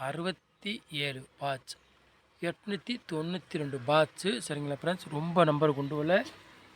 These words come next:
கம்மியான நம்பரை சத்தே நம்ம கொண்டு வந்துருக்குறோம். சரிங்களா ஃப்ரெண்ட்ஸ், ஓகேங்களா? நம்ம வீடியோ வந்து ஃபஸ்ட்டா பார்க்குந்தா சேனலை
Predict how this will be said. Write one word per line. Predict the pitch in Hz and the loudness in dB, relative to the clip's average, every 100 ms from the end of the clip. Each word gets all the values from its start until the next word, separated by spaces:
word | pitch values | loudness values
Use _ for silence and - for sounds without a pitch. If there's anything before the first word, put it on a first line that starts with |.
| - 151 | -12 -8
கம்மியான | 151 170 175 175 196 196 | -6 -2 4 6 8 6
நம்பரை | 170 165 156 | 2 -4 -2
சத்தே | 160 - 202 190 | -2 4 4 4
நம்ம | 139 131 | -2 -2
கொண்டு | 143 143 | -2 -2
வந்துருக்குறோம். | 147 143 151 220 - | -2 -2 0 0 -2
சரிங்களா | 139 139 139 | -8 -8 -4
ஃப்ரெண்ட்ஸ், | 170 143 147 | -4 -4 -8
ஓகேங்களா? | 131 135 151 135 - - - - - - - - 151 | -4 0 2 2 -6 -20 -16 -16 -16 -20 -16 -4 0
நம்ம | 175 175 170 175 - - - 165 | 2 2 2 0 -4 -18 -8 2
வீடியோ | 196 190 180 165 | 4 6 6 6
வந்து | 165 185 240 - | 6 4 2 2
ஃபஸ்ட்டா | 160 - 196 170 160 | 2 2 0 2 2
பார்க்குந்தா | 160 165 165 208 - - | 0 0 4 4 2 -4
சேனலை | 156 170 180 170 | 2 4 6 8